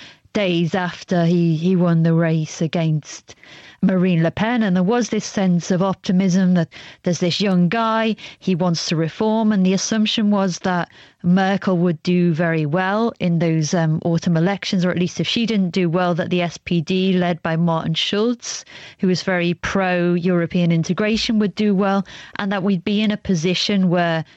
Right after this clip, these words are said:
you know, Merkel would be thinking about a legacy and would push for more European integration, or we'd have someone like Schulz, who was very much behind, you know, more economic and monetary union, combining with Macron and really having a political vision for the project.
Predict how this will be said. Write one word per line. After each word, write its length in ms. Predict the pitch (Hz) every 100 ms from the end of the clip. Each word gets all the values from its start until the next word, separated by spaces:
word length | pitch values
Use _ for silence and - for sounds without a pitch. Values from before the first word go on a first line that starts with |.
| - - _ -
you 80 | 175
know, 100 | 165
Merkel 320 | 180 170 180
would 100 | 160
be 120 | 175
thinking 320 | - 165 165
about 260 | 160 160 160
a 20 |
legacy 540 | 170 196 202 - 202
and 160 | 190 175
would 160 | 160 -
push 240 | 220 -
for 120 | 233
more 220 | 208 214
European 600 | 208 202 202 196 - 202
integration, 640 | 202 190 214 202 196 - 185
or 80 | 170
we'd 180 | 170
have 160 | 175 165
someone 340 | - 170 165
like 180 | 160 156
Schulz, 580 | - - 208 226 - -
who 100 | 196
was 160 | 175 160
very 240 | 180 175
much 260 | 170 165 -
behind, 580 | 165 175 185 185 175 180 - - - _
you 140 | 180 180
know, 100 | 175
more 280 | 170 170
economic 560 | 165 - 175 165 170 170
and 100 | 175
monetary 380 | 170 165 - 180
union, 500 | 160 190 190 185 185 - - -
combining 580 | 202 175 202 202 208
with 120 | 196 202
Macron 460 | 185 175 - 185
and 160 | 175 170
really 240 | 180 175
having 380 | 170 180 165 170
a 180 | 165 151 - - _
political 560 | - 196 185 196 185 175
vision 460 | 160 180 170 180
for 160 | 180 180
the 80 | 165
project. 640 | - 175 165 190 180 -